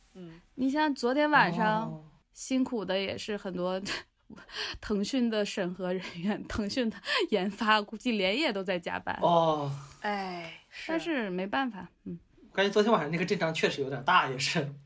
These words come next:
Speaker 2: 嗯。
Speaker 1: 嗯，嗯，嗯。
Speaker 2: 就该这样。
Speaker 1: 对，还是录屏了。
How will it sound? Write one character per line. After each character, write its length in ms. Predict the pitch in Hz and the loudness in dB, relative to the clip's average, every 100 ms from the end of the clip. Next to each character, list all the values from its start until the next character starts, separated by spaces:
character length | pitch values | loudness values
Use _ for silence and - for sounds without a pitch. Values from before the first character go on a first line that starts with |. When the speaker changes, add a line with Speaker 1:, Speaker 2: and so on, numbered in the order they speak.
| _ - | _ -10
Speaker 2:
嗯。 260 | 190 170 180 | -6 -6 -6
Speaker 1:
嗯， 400 | 208 190 170 156 | -8 -8 -12 -14
嗯， 240 | 175 165 160 | -14 -14 -16
嗯。 120 | 165 | -16
Speaker 2:
就 120 | 165 | -14
该 240 | 214 208 | -12 -8
这 120 | 208 208 | -8 -8
样。 120 | - 107 - | -12 -14 -12
Speaker 1:
对， 360 | 185 175 143 - - - | -10 -10 -10 -18 -20 -20
还 180 | - 180 | -14 -12
是 100 | 180 | -10
录 220 | 190 180 | -10 -10
屏 420 | - - 156 156 | -12 -16 -16 -14
了。 180 | 165 - | -14 -14